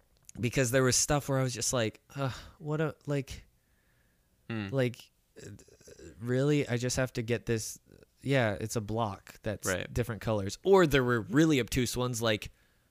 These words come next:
Speaker 1: "Why would I use ice on that?"
Speaker 2: Right.
Speaker 1: It's a, it's a fiery rock in the ground.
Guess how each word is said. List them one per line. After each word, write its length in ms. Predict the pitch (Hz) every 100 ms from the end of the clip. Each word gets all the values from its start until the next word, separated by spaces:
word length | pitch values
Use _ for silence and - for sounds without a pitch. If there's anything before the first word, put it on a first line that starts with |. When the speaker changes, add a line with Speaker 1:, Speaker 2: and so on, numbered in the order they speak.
| _ _ -
Speaker 1:
"Why 260 | 113 113
would 140 | 117 110
I 60 |
use 200 | 107 101
ice 220 | 101 101
on 140 | 85 87
that?" 220 | 71 - _ _ _
Speaker 2:
Right. 260 | 104 92 95 _ _ -
Speaker 1:
It's 160 | 117
a, 120 | 120 104 - -
it's 160 | 120 117
a 40 |
fiery 600 | - - 113 120 127 123
rock 640 | 104 107 101 92 - - - _ _ _ _
in 100 | -
the 80 | 110
ground. 720 | 98 104 101 101 95 78 104